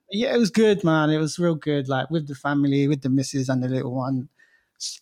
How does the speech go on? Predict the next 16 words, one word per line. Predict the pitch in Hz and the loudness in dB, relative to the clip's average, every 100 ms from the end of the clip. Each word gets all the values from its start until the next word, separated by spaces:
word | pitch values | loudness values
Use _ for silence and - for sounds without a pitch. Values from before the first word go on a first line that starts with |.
| - | 0
it's | 220 | 0
actually | - 285 226 240 214 202 | 2 2 4 4 4 2
caters | - 220 190 170 156 151 - - - | 2 2 4 4 2 2 -2 -6 -4
to | - - | -2 0
everyone. | 170 143 131 117 113 101 - | 0 0 0 0 -4 -6 -4
Like, | 139 - - - | -2 -4 -10 -18
depending | 156 175 202 220 202 | -4 2 4 4 4
on | 185 | 4
who, | 170 170 170 | 4 4 4
like, | 156 - | 2 0
who | - | 0
you're | 160 151 | 2 2
with, | 139 151 139 135 | 2 0 0 -4
obviously, | 147 143 143 | -6 -4 -6
if | 127 | -6
you're, | 135 | -6